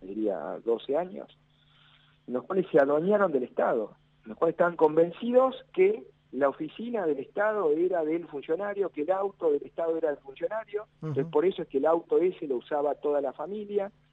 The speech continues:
Speaker 1: que el chofer era del funcionario, y lo mismo pasaba en el puerto y los organismos del Estado.
Speaker 2: Claro. Ujú.
Speaker 1: Y esto es así, es como te lo cuento.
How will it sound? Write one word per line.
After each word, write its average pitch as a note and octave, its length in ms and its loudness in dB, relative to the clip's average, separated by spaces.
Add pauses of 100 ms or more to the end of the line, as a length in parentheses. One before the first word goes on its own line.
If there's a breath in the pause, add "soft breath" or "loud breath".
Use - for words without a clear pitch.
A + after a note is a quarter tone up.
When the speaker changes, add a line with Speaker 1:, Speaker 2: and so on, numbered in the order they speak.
(140)
Speaker 1:
que D3 120 4
el C#3+ 120 0
chofer D3+ 480 4
era D#3 200 2
del C3 160 0
funcionario, F#3 540 -6
y - 100 -4
lo F#3+ 100 0
mismo B3 260 -6
pasaba G3 280 -4
en F3+ 60 -6
el E3 60 -6
puerto A#3+ 260 0
y E3 40 0
los C3 120 -2
organismos E3 320 -6
del C3+ 100 -8
Estado. F3 460 2
Speaker 2:
Claro. A#2 320 -6 (540)
Ujú. D3+ 220 -8
Speaker 1:
Y A3+ 40 0
esto F#3+ 160 0
es - 100 -4
así, B2+ 280 -6
es G3 60 0
como C3 220 -2
te C3 80 2
lo B2+ 100 0
cuento. C#3 520 0